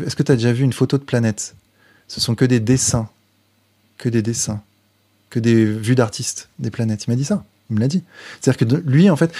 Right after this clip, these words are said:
mais je crois qu'il est influencé par d'autres mecs qui, qui expliquent qu'en fait, les planètes, c'est du, c'est du fake ou je sais pas quoi, tu vois, et dans des trucs comme ça. Si tu veux, moi, je n'ai pas le temps, de temps à passer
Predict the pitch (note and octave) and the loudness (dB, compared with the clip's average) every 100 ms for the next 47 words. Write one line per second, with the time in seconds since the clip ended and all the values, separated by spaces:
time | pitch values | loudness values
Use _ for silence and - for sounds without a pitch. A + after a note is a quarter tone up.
0 | - C3+ - G3+ D3+ B2 C#3+ C3+ E3+ B2 | -4 -2 2 2 4 4 2 2 2 2
1 | A2 C3 - B2 B2+ - G2+ F#2 A2 G2+ | 0 -2 0 2 2 -2 -8 -2 -4 -4
2 | - C3+ A2+ A#2 A2+ G#2+ G#2+ A2 A2+ - | -6 -4 -2 -2 -2 -2 0 0 -2 -8
3 | F#2+ G2 G#2 F#2 - G#2 A2 A2 - - | -8 -6 -8 -8 -2 2 2 0 -6 -4
4 | G2+ G#2+ G#2 G2+ G#2+ G#2 A2 G#2+ - B2+ | -4 -2 -2 -2 -2 -2 -2 -2 -4 -6
5 | A2+ A2 - - - - D3+ D#3 E3 B2+ | -6 -6 -8 -16 -18 0 4 4 4 2
6 | C3 B2+ E3 C#3+ C#3+ C#3 C3 C3+ E3+ D#3+ | 2 0 0 -2 -4 -2 -2 0 0 0
7 | G#2+ A#2 - - B2+ | -2 -4 -2 0 0